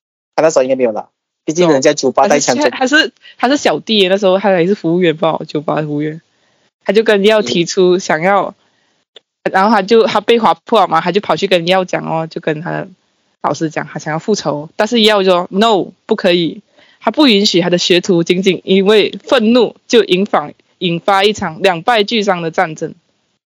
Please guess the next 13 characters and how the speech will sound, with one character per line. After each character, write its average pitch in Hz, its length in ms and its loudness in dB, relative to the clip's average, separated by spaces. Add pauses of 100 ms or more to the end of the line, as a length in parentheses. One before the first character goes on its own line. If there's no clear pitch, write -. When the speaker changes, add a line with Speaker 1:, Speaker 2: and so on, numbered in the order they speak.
(120)
Speaker 1:
哇， 151 340 2 (160)
这 - 140 -20 (220)
个 220 120 4
药 214 220 4
这 220 100 -2
么 214 140 0
残 151 240 -4
忍 147 180 -4
的 175 120 0
人， 147 200 0
他 147 180 -2
真 165 280 -4
的 156 80 -16